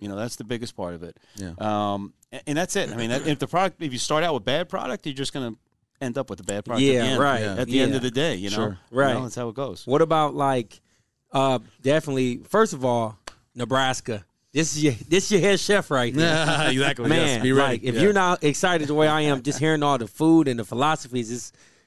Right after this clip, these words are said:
Speaker 3: just, you gotta show up.
Speaker 2: Mm-hmm.
Speaker 3: So my question to you is, um, being a head chef, uh, what's the capabilities of a head chef of when it comes to managing? Like,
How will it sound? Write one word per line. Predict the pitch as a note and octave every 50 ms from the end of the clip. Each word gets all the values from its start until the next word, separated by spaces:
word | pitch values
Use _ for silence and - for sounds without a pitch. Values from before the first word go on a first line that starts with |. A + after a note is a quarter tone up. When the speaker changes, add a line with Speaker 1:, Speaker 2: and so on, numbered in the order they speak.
| _ _ _ _ _ _ _ _ _
Speaker 3:
just, | - C3 B2+ -
you | B2
gotta | D#3 D#3 C#3+ C3
show | - - E3+ D3+ D3+ D3+
up. | C#3+ B2 - - _ -
Speaker 2:
Mm-hmm. | G2+ F#2+ A2 G#2 G2+ - _
Speaker 3:
So | - - D#3+ D3+ C#3+ C3+ - -
my | E3 D#3 F3 F3+
question | F3+ - - G3+ G#3 G#3+ - - - D#3 C#3+
to | C3
you | B2+ B2 B2 B2 A#2+ A#2+
is, | A#2 A#2 A2+ G2+
um, | B2 A#2+ A#2+ A#2 A2+ G#2+ - - - _ _
being | - G#3 B3+ A#3+ F3+
a | C#3
head | C3 B2 C3+ C#3 C3 A#2 -
chef, | - - D3 C3 B2+ A#2 G#2+ - - _ _ _ _ _ _ _ _
uh, | - C3 C3 C3 C3 B2+ B2 A2+
what's | A#2 C3 E3 F#3
the | -
capabilities | - A3 G#3+ E3 C#3+ B2 D#3 E3 D3 C3+ C3 B2 G#2+
of | B2+ A#2 A#2
a | A2+
head | A2 B2 B2 A2+
chef | - - B2+ A#2+ A#2 - - - _ -
of | A#2+ A#2+ A#2 G#2+ A2 -
when | - C3 B2+
it | B2 -
comes | C#3+ C3+ A2+
to | A#2 A2
managing? | G#2+ G#2+ A2+ B2+ C3+ B2+ A2 - - G#2+ G#2 G#2 G#2+ - -
Like, | A#2+ A#2 A2 -